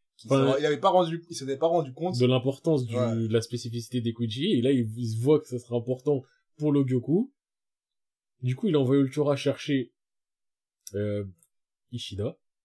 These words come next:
Speaker 2: Sauf que t'as vu, Ishida, il dormait tranquillement chez lui.
Speaker 1: <laughs>
Speaker 2: Non, en gros, il a, ouais, il a envoyé le, euh, il a en-, envoyé pour Ishida. Sauf que, euh,
Speaker 1: Le daron est intervenu.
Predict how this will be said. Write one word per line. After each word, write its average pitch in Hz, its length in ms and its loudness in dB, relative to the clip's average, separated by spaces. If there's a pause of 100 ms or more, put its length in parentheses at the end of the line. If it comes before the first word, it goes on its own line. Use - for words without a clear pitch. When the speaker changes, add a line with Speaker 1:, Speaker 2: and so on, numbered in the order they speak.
(1500)
Speaker 2:
Sauf - 160 -20
que - 80 -14
t'as 139 100 -2
vu, 175 100 -2
Ishida, 113 220 -4
il 110 80 -2
dormait 92 240 -12
tranquillement 131 360 -8
chez 135 140 -4
lui. 117 80 0
Speaker 1:
<laughs> - 840 4 (1300)
Speaker 2:
Non, 160 160 2
en 160 60 4
gros, 160 200 8
il 143 80 6
a, 127 60 4
ouais, 151 120 6
il 123 60 2
a 117 60 2
envoyé 113 260 0
le, 110 160 0 (300)
euh, 101 160 -2
il 95 120 -2
a 101 80 -2
en-, 95 460 -6 (160)
envoyé 101 440 -2
pour 87 200 -12
Ishida. 95 500 -6 (1700)
Sauf 143 440 -2
que, 127 80 0
euh, 101 560 0 (380)
Speaker 1:
Le 131 120 -18
daron 120 300 -10
est 117 60 -10
intervenu. 107 460 -14